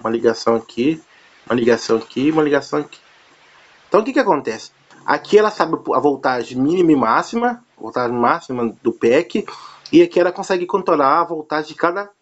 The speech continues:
conjunto. Por exemplo, aqui, aqui tem que ter tal voltagem, aqui, aqui tal voltagem, e aqui, aqui tal voltagem. Então, é assim que ela faz o controle. Uma coisa que as B M S de qualidade tem é esse aqui, ó.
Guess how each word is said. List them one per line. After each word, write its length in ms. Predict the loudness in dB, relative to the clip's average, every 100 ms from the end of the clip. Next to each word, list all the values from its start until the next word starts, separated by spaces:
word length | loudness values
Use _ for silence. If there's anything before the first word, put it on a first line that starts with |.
| _
conjunto. 640 | -10 -8 -2 0 -2 -4 -18 _ -2
Por 80 | 0
exemplo, 340 | 0 -4 -8 -4
aqui, 360 | -4 -4 0 4
aqui 300 | 4 4 0
tem 220 | 2 0
que 80 | 0
ter 220 | 2 2
tal 260 | 2 0 0
voltagem, 560 | -2 -2 -2 -2 -6 _ _ _ _ _
aqui, 420 | -8 -6 0 4
aqui 340 | 4 4 -2 0
tal 240 | 2 2
voltagem, 580 | 4 2 0 -2 -6 -14 _ _ _ _
e 220 | 0 4
aqui, 340 | 4 4 0 2
aqui 260 | 2 0
tal 160 | 2 2
voltagem. 480 | 2 0 -2 -4 -4
Então, 140 | -4
é 40 | -4
assim 280 | -4 -4
que 160 | 0 4
ela 160 | 4 2
faz 260 | -2 -4
o 60 | -4
controle. 480 | -6 -4 -2 0 -2 _ _ _ _ _ _
Uma 140 | -2 0
coisa 300 | 2 0 0
que 80 |
as 100 | -2
B 140 | 2 2
M 180 | 2 0
S 220 | -2 -6
de 80 | -6
qualidade 520 | -2 0 0 -2 -2
tem 300 | -2 -2 -4 _
é 80 | -6
esse 200 | -6 -6
aqui, 220 | -10 -6
ó. 120 | -6